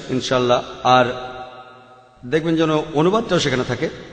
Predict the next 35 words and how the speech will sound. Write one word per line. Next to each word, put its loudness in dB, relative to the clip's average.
আমি 6
আপনাকে 0
কোরআনের 2
একটা 2
অনুবাদ 4
দেব, 4
যাতে 4
আপনি 4
পড়ে 4
বুঝতে 0
পারেন, 6
ইনশাআল্লাহ। 6
এবার 6
আপনার 6
প্রশ্নটা, 2
পবিত্র -2
কোরআনের 4
একটি 2
আয়াতে 8
বলা 6
হয়েছে 2
যে, 4
"তোমরা 4
কি -2
কন্যাদের 6
আল্লাহকে 4
দিচ্ছ 2
আর 8
পুত্ররা 4
তোমাদের?" 4
এই 8
আয়াতে 8
যেটা 2
বলা 8
হয়েছে, 8